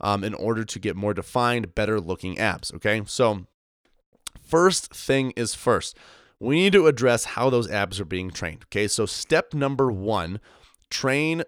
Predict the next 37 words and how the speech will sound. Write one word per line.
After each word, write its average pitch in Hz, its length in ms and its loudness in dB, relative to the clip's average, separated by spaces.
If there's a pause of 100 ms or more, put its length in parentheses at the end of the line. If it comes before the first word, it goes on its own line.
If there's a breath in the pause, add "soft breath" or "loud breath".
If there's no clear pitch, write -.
(140)
to 135 160 -2
grow 117 440 2
your 104 200 0
abs. 80 480 -6
Now, 107 180 0
one 143 240 2
thing 175 200 -2
that 147 120 0
people 127 320 -4
don't 120 520 -2 (360 loud breath)
take 143 220 2
into 139 140 0
consideration 113 720 -2
is 104 200 -6
that 98 160 -2
their 127 280 0
abs 113 520 0 (100)
are 107 380 2
muscles 101 560 -2
just - 240 -2
like 101 220 -4 (180)
any 185 360 0
other 131 220 2
part 113 260 -2
of 104 40 -4
their 98 120 -2
body, 82 320 -8 (140)
okay? 104 260 -2
So 104 300 0 (440 loud breath)
if 131 140 2
someone 170 320 4
was 156 120 0
trying 135 280 -2
to 127 120 -6
build 113 180 -2
their 110 120 2
legs 95 580 -4